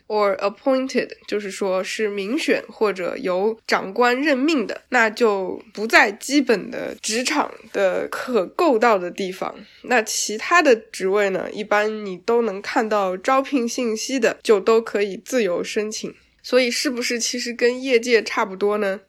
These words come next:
然后具体到每一个可以申请职业的位置呢，一般政府在这个位置以内设有五个级别。假设你没有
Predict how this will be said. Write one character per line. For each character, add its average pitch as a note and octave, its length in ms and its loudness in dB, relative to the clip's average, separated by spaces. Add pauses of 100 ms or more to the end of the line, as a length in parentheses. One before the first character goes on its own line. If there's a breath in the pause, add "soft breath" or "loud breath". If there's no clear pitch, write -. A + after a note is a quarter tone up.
(180)
然 C4 180 6
后 F4 100 2
具 G4 220 6
体 C#4+ 180 -4
到 B3 260 2
每 G#3+ 320 0
一 C4 60 0
个 D4+ 180 2
可 C4 220 2
以 A#3 160 0
申 E4+ 320 -2
请 B3+ 320 -4
职 G#3+ 220 -6
业 D#4 200 4
的 G#3+ 140 0
位 G#3+ 180 4
置 G3 220 -6
呢， F3 260 -6
一 A3+ 120 -8
般 A#3 360 0
政 C4+ 300 2
府 - 400 -10
在 A#3 240 2
这 C#4 180 -2
个 A3 140 2
位 A#3+ 180 4
置 A3 320 -2
以 F#3+ 160 -10
内 A3 400 -2
设 C4+ 300 2
有 G3+ 240 0
五 G3+ 240 -10
个 G#3+ 240 4
级 G3+ 240 -6
别。 A3+ 300 -4 (240)
假 A#3 180 2
设 D#4 180 2
你 A#3+ 200 2
没 A3 220 4
有 C4+ 220 4